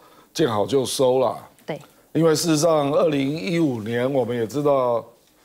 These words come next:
Speaker 1: 中越就是真的发生冲突嘛，那个九八幺专井平台的冲突，那之后反而让中越，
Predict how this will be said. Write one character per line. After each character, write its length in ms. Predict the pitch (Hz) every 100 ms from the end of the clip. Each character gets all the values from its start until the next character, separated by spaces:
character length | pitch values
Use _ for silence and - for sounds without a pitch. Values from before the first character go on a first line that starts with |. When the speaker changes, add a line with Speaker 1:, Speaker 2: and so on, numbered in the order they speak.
| _ _
Speaker 1:
中 240 | 196 190
越 260 | 202 202 156
就 120 | 160
是 60 | 160
真 160 | 160
的 120 | 139 120
发 120 | 135
生 200 | 131 131
冲 260 | 123 123
突 160 | 107 98
嘛， 220 | 90 104 90 175 _ _ _ _
那 100 | 151
个 100 | 135
九 160 | 131
八 160 | 117 139
幺 140 | 143
专 180 | 143 143
井 200 | 135 113
平 200 | 101 110
台 140 | 113 110
的 100 | 110
冲 240 | 123 127
突， 280 | 107 104 90 - - - - - - 143
那 140 | 143
之 160 | 143 170
后 200 | 185 170 135
反 180 | 127 113
而 160 | 117 131
让 240 | 151 143
中 260 | 123 151 151
越， 380 | 156 143 120